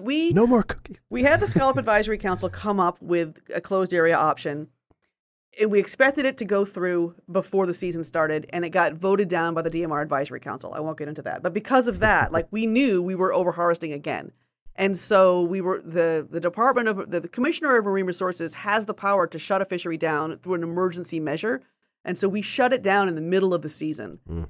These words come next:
Speaker 1: And then we had this meeting, and I remember it was at the Ellsworth City Hall, and it was overflowing with angry scallop fishermen. The, and I was up at the front of the table with Dana Temple, who was the chair of the advisory council, and my boss and,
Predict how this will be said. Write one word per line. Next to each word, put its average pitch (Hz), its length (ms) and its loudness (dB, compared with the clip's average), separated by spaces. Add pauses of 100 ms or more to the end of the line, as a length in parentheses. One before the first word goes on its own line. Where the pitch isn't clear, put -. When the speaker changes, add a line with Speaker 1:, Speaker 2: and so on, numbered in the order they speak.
(200)
Speaker 1:
And 196 120 0
then 214 160 4
we 220 100 0
had 202 140 2
this 175 160 -4
meeting, 170 300 -4
and 147 100 -6
I 147 40 -4
remember 165 180 0
it - 80 0
was 160 140 -8
at 151 80 -10
the - 80 -4
Ellsworth 190 440 2
City 175 200 -4
Hall, 151 340 2
and - 100 -2
it 120 80 -6
was 170 140 -4 (140)
overflowing 190 1120 0 (260)
with 175 320 0 (220)
angry 180 720 -2 (180)
scallop - 520 -2
fishermen. - 460 -10 (280)
The, - 140 0
and 185 360 2 (300)
I 185 180 4
was 233 140 2
up 220 80 0
at 208 60 -6
the 202 60 -4
front 196 180 -2
of 175 40 -4
the 180 120 -4
table 170 460 4
with 165 200 -4
Dana 180 240 -2
Temple, 196 500 -2
who 185 120 -2
was 170 160 0
the 165 80 -12
chair 180 240 -4
of 175 80 -4
the 175 80 -2
advisory 160 340 -2
council, 165 520 -4 (220)
and 175 140 -2
my 160 140 0
boss 180 500 0
and, 175 240 -2